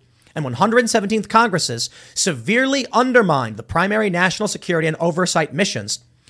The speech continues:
ultimately leaving our nation less safe. Therefore, as we enter a new Congress,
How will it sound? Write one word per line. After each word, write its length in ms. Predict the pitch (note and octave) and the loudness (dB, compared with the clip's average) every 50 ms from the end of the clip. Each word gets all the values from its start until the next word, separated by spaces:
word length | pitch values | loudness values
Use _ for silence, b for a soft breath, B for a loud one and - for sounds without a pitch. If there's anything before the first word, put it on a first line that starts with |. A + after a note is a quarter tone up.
| B B B B B | B B B B B
ultimately 460 | - G#3+ A#3 A3 B3+ B3+ - A3 A3+ | 6 6 6 6 4 2 2 2 0
leaving 440 | G3+ F#3+ G#3 A#3 A#3+ G#3 C4 C4 A#3+ | 0 0 0 0 0 -2 -2 -2 0
our 160 | - A3 A3 | 0 0 0
nation 380 | G#3 F3+ E3 E3 - - F3 D#3 | 2 0 0 0 0 0 -2 0
less 240 | C#3+ D3+ C#3+ - - | -2 -2 -2 -2 -2
safe. 360 | - - E3+ A#2+ - - _ _ _ _ _ _ _ _ | -2 -2 -2 -2 -4 -12 _ _ _ _ _ _ _ _
Therefore, 560 | - C3 F3+ G3 G3 - C#3 F#3 C#3+ G#2+ - b b b b b b b - | -2 0 0 0 4 4 4 4 4 0 -4 b b b b b b b -8
as 120 | C#3+ B2 | -6 -4
we 100 | E3+ F#3+ | -4 0
enter 320 | - F#3 A#3 A3 A#3+ B3+ B3+ | 2 2 2 2 2 2 2
a 60 | A#3+ | 2
new 180 | A3+ A#3+ A#3+ | 2 0 -2
Congress, 560 | - - A3+ A#3+ A#3 A#3 G#3 A#3+ A#3 - - | 0 2 2 2 2 4 2 0 0 0 -2